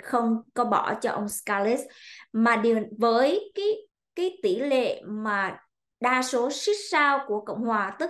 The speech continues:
là ông Scalise chỉ có thể mất bốn phiếu từ Cộng hòa mà thôi. Nếu không thì ông không thể nào mà vượt qua được. Cho nên là bây giờ để chắc ăn, Cộng hòa họ đang trì hoãn cái thủ tục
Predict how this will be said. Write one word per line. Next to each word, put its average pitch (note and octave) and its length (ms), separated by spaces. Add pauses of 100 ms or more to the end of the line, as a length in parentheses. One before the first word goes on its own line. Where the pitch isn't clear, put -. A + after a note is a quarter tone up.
là A#3 280
ông A3+ 120
Scalise A#3 480 (140)
chỉ A#3+ 420
có B3+ 280
thể A#3+ 220
mất B3+ 220 (120)
bốn A3+ 320
phiếu C#4 320
từ G#3+ 200
Cộng F#3 180
hòa G3+ 140
mà F3+ 180
thôi. A3 240 (500)
Nếu B3 320
không D4 260 (200)
thì - 320
ông A3 260
không G#3+ 300 (120)
thể F#3+ 180
nào G#3 340 (320)
mà G#3 100
vượt G3+ 240
qua G#3 140
được. G3+ 220 (460)
Cho C4 120
nên B3+ 300
là A3+ 140
bây A3 180
giờ A3 100
để G3+ 280
chắc D4+ 140 (140)
ăn, C4 240 (240)
Cộng G#3+ 240
hòa A3 360 (280)
họ G#3 260
đang A3+ 500 (320)
trì B3+ 280
hoãn G#3 360
cái D#4 100
thủ A3+ 200
tục A3+ 180